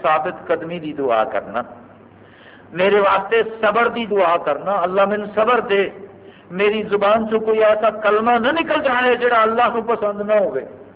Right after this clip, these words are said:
تے رسول مقبول صلی اللہ علیہ وسلم انہوں فرما دے، ادعو لنا، تو اپنیاں دعاواں چ سانوں بھی یاد رکھی،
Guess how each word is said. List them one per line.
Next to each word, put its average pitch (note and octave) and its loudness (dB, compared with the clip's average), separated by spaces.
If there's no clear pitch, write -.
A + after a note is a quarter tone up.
تے F3 -2
رسول F#3+ 0
مقبول G#3 0
صلی F#3+ 0
اللہ F#3 2
علیہ G3 2
وسلم A#3 0
انہوں E4 2
فرما G#3+ 2
دے، F3 -2
ادعو G#3+ 2
لنا، E3 2
تو F3+ 0
اپنیاں F3+ 0
دعاواں F3 2
چ - -6
سانوں F3+ 0
بھی F3 -8
یاد C3 2
رکھی، A2+ -10